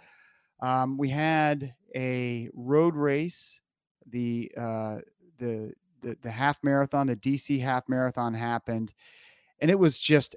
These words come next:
absolutely amazing. Uh, I wanna give a heartfelt thanks to all the three thousand plus runners who showed up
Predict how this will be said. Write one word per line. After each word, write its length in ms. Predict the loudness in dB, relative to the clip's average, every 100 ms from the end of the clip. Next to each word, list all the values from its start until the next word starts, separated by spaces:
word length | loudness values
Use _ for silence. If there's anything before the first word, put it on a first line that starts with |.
| _
absolutely 580 | 2 2 0 -2 0 0
amazing. 560 | 0 -2 -6 -8 -12 -14 _ -8
Uh, 40 |
I 260 | -4 -2 2
wanna 300 | 4 4 2
give 420 | 2 2 0 -4 -8
a 280 | -4 -4 -6
heartfelt 680 | 0 2 2 2 0 0 _
thanks 440 | 0 0 0 -4 -12
to 300 | -6 -4 -4 -4
all 460 | 4 6 6 4 2
the 240 | -2 -2
three 280 | -2 -2 0
thousand 440 | 2 2 2 -2
plus 280 | -2 -2 -2
runners 440 | -2 0 -2 -4 -10 _ -20 -20 _ _ 0
who 260 | 2 2
showed 360 | 2 8 10 10
up 260 | 8 6